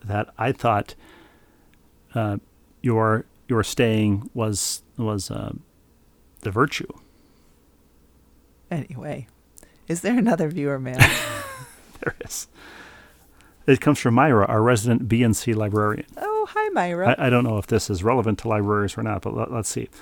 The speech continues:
Speaker 1: "Hi, Rebecca and Steve. In addition to the New York Times crossword, Rebecca was a clue in a seven little words puzzle last week. How's that for a brag?" We should say, we, I, we didn't say this,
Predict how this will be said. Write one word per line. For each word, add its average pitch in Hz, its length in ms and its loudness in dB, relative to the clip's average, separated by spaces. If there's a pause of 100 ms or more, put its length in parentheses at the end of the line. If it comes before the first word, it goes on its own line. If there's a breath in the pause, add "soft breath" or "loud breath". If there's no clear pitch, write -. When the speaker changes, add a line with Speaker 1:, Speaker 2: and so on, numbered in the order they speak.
(240 loud breath)
Speaker 1:
"Hi, 170 100 6
Rebecca 151 320 6
and 117 80 4
Steve. 131 180 6
In 127 80 6
addition 147 300 4
to 123 80 2
the 117 80 2
New 131 60 8
York 127 140 6
Times 123 280 2
crossword, 139 540 2
Rebecca 117 280 2
was 104 140 4
a 110 40 0
clue 165 380 2
in - 80 0
a 117 60 4
seven 156 420 6
little 139 220 8
words 131 260 6
puzzle 107 300 2
last 95 260 4
week. 107 240 0 (160 soft breath)
How's 131 220 4
that 120 180 2
for 120 140 0
a 110 40 4
brag?" 107 360 2 (340 loud breath)
We 131 60 4
should - 180 0
say, 160 320 0
we, 131 240 0
I, 190 120 -2
we 208 120 -10
didn't - 240 -4
say - 140 -6
this, 110 320 -4